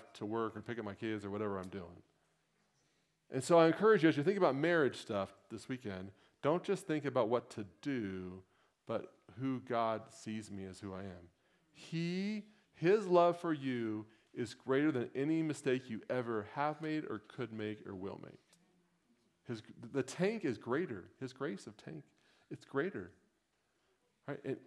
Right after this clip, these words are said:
you know, Romans eight one, "For there's no condemnation for" what? Those who are in Christ Jesus. No condemnation. He doesn't want to live,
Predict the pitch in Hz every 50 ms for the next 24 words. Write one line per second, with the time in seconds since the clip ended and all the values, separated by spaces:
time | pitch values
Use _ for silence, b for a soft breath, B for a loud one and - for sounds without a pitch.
0 | _ - - - 135 139 143 139 147 165 175 160 143 165 165 165 160 131 110 123
1 | 120 117 104 107 139 147 160 170 170 170 - 151 151 151 147 139 135 135 135 135
2 | 127 - - 120 104 - 113 110 113 104 98 - - - 110 113 120 127 123 -
3 | 101 90 92 - - 107 104 104 101 95 - - - - - - - - - -
4 | - - _ _ _ _ _ _ _ _ - 123 139 147 135 - 135 131 131 117
5 | 107 101 98 101 - - - - - _ _ _ _ _ _ _ _ _ _ _
6 | _ _ _ _ _ - 143 165 175 175 160 156 151 139 131 139 131